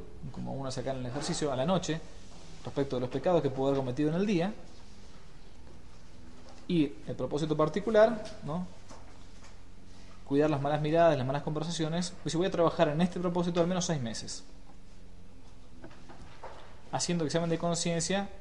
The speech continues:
particular sobre esto. Dura siete segundos esto, ¿eh? ¿Cómo estuve hoy con, si me propuse, eh, voy a, voy a evitar las malas conversaciones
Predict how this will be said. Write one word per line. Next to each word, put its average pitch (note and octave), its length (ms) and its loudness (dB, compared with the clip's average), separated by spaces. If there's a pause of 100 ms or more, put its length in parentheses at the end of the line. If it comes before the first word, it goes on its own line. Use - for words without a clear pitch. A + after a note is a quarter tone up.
(120)
particular D#3+ 600 4
sobre A#2+ 240 -2
esto. - 180 -8 (540)
Dura D#3 340 0 (440)
siete E3 280 0
segundos C3 380 2
esto, A2+ 260 -6
¿eh? - 60 -6 (360)
¿Cómo E3+ 200 2
estuve E3 280 2
hoy C#3 180 2
con, D3 420 -4
si - 100 -6
me A#2 100 -2
propuse, A#2+ 420 -2
eh, G#2 40 -8 (840)
voy B2+ 120 0
a, A#2+ 200 2
voy A#2 240 0
a C#3+ 60 6
evitar C3+ 400 4
las D3+ 120 0
malas D3 180 0
conversaciones D3+ 720 -2